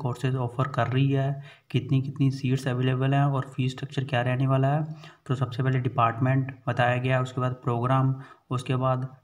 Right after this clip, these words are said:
total seats, फर्स्ट सेमेस्टर की फीस, सेकंड सेमेस्टर की फीस, टोटल वन ईयर की फीस for इंडियन स्टूडेंट, उसके बाद फीस for फॉरेन और एनआरआई स्टूडेंट। सबसे पहले एग्रीकल्चर डिपार्टमेंट, फर्स्ट कोर्स बीएससी ऑनर्स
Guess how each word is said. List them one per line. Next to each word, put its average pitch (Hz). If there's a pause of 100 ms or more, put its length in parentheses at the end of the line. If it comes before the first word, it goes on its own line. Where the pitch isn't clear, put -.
total 131
seats, 135 (800)
फर्स्ट 127
सेमेस्टर 139
की 135
फीस, 135
सेकंड 123
सेमेस्टर 135
की 135
फीस, 131 (140)
टोटल 135 (120)
वन 127
ईयर 135
की 135
फीस 135
for 131 (300)
इंडियन 131
स्टूडेंट, 143 (240)
उसके 127
बाद 127 (380)
फीस 131
for 131 (120)
फॉरेन 131 (160)
और 131
एनआरआई 123
स्टूडेंट। 110 (240)
सबसे 143
पहले 143
एग्रीकल्चर 135
डिपार्टमेंट, 139 (280)
फर्स्ट 135 (520)
कोर्स 135 (100)
बीएससी 131
ऑनर्स 135